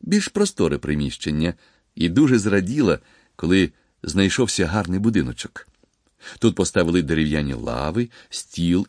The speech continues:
і лампу, а також фізгармонію Анни, що перейшла до неї від батька, на якій вона акомпонувала. По двох тижнях відсутності в Орлові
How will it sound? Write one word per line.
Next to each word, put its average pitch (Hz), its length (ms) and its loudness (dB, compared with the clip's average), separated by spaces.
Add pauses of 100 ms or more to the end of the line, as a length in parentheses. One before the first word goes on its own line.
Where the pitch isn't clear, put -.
і 147 60 -2
лампу, 67 640 -4 (360)
а 87 120 -2
також 156 420 -2
фізгармонію 135 920 2
Анни, 85 500 0 (240)
що - 200 -4
перейшла 90 440 0
до 80 120 0
неї 82 180 0
від 107 160 -2
батька, 76 600 -6 (300)
на 71 120 -2
якій 80 320 -2
вона 73 380 -2 (280)
акомпонувала. 85 960 -4 (1040)
По 85 140 4
двох 104 300 4
тижнях 95 420 2
відсутності 87 720 -2
в 73 80 0
Орлові 76 560 -2